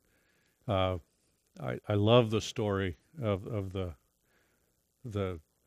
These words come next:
thief on the cross who died with Jesus, who asked Jesus to remember him. Uh, and Alistair, Alistair Begg has a,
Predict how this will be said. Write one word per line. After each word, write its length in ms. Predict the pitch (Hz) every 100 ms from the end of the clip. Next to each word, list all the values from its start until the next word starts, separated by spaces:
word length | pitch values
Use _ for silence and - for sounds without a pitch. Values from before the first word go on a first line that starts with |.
| _ -
thief 320 | 127 117 -
on 120 | 101
the 80 | 95
cross 440 | - 104 98 87
who 100 | -
died 300 | 92 101 101
with 220 | 90 92 -
Jesus, 680 | 98 95 90 85 78 - _ _ _ _ _ _ _
who 260 | - 104 95 - _ _ -
asked 420 | 110 107 - -
Jesus 460 | 104 104 92 98 -
to 120 | 98
remember 460 | 95 98 95 90
him. 280 | 73 95 87 - _
Uh, 280 | 117 95 92 - _ _ _ _ _ _ _ _ _ _
and 100 | 104
Alistair, 500 | 101 104 - 113 107 -
Alistair 440 | 107 104 - 101
Begg 420 | 90 101 101 92 80
has 260 | 98 90
a, 220 | 95 90